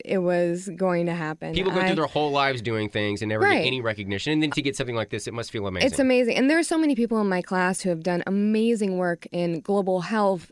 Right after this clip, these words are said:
Speaker 1: in, uh, public health and research and in amazing patient care, that to be able to be chosen for this award to represent them is an honor. And I'm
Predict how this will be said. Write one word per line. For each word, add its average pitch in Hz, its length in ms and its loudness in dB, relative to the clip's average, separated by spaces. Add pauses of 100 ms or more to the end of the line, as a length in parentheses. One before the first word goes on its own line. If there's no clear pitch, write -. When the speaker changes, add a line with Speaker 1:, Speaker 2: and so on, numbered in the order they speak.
(120)
Speaker 1:
in, 170 420 0 (440)
uh, 175 200 0
public 240 420 0
health 190 340 2
and 170 160 0
research 208 580 0
and 180 140 2
in 175 160 -2 (200)
amazing 226 500 4
patient 190 340 0
care, 170 320 0
that 165 460 0
to - 80 -4
be 220 160 4
able 233 160 2
to 190 80 -6
be 180 140 -2
chosen 302 440 2
for 226 80 -2
this 185 200 0
award 180 360 2
to 185 80 -4
represent 185 540 0
them 170 180 0
is 165 120 0
an 170 180 -2
honor. 180 500 0
And 160 540 -4 (100)
I'm 165 440 -2